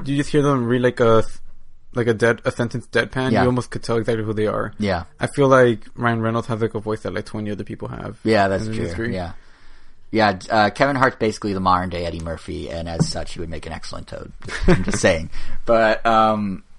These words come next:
Speaker 2: yeah, like, see, if something like Detective Pikachu showed up at the Game Awards, I feel like a lot of the people that were upset about Jumanji being there, upset being a strong word, but you know what I mean,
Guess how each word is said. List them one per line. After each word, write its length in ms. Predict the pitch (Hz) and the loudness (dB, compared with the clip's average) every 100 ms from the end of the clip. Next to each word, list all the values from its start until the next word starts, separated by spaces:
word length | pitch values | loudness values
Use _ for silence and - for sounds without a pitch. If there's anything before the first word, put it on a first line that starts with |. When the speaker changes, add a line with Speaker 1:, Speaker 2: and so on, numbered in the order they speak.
| _ - | _ -2
Speaker 2:
yeah, 140 | 151 | 2
like, 140 | 156 156 | 2 2
see, 220 | 214 202 | 0 0
if 80 | - | 0
something 220 | 190 233 | 0 0
like 100 | - | -2
Detective 340 | 165 165 117 | -4 -4 -4
Pikachu 440 | - 170 - 107 95 | -4 -4 -2 -2 -2
showed 200 | 95 90 | -2 -4
up 120 | - | -4
at 80 | 87 | -6
the 40 | |
Game 220 | 87 85 | -6 -6
Awards, 400 | 82 80 80 82 | -6 -4 -6 -4
I 80 | - | -4
feel 160 | 104 120 | 0 0
like 80 | 110 | 2
a 60 | |
lot 220 | 110 98 | 4 4
of 100 | 101 - | 0 -6
the 100 | 104 | -8
people 280 | - 110 98 | -2 0 0
that 120 | 95 | 0
were 100 | 92 | -2
upset 320 | 85 - 95 | -2 0 0
about 400 | 90 90 85 - - - - | 0 -2 -2 -4 0 4 4
Jumanji 440 | 95 113 110 92 | 4 4 4 0
being 280 | 85 85 82 | -4 -6 -6
there, 280 | 80 80 78 | -6 -6 -6
upset 340 | 98 113 101 | -2 0 0
being 180 | 95 85 | -2 -6
a 40 | |
strong 280 | - 87 80 | -6 -6 -6
word, 240 | 78 73 | -6 -4
but 120 | 87 85 | -2 -2
you 60 | |
know 80 | 85 | -2
what 80 | 76 | -4
I 40 | |
mean, 160 | 80 | -6